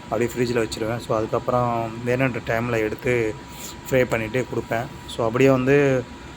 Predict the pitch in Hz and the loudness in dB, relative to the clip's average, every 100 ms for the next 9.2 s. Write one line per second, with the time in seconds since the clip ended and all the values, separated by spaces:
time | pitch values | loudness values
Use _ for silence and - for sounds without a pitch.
0 | - 127 135 131 131 131 131 120 123 131 | -4 4 6 8 4 2 2 0 0 -2
1 | 117 113 - 117 127 117 110 113 113 117 | -2 -4 -2 -2 0 0 0 0 -2 -6
2 | - 123 117 113 107 110 120 - - - | -4 0 0 0 -4 -6 -8 -12 -16 -16
3 | - - - - - - - 127 135 139 | -16 -18 -16 -16 -16 -14 -2 2 6 6
4 | 131 135 123 117 127 117 127 117 117 117 | 6 6 2 2 2 2 2 0 0 2
5 | 113 110 113 110 - 127 117 110 110 120 | 0 -2 -2 -4 -2 -4 -2 -4 -2 -2
6 | 123 113 113 110 - 123 110 - 131 - | 0 -2 -2 -6 -6 -6 -6 -6 -8 -8
7 | - - - - - - 113 113 117 123 | -16 -16 -16 -16 -12 -2 0 2 2 2
8 | 120 123 113 110 110 127 117 113 110 113 | 2 0 -2 -4 -4 -2 0 0 -2 0
9 | 110 | 0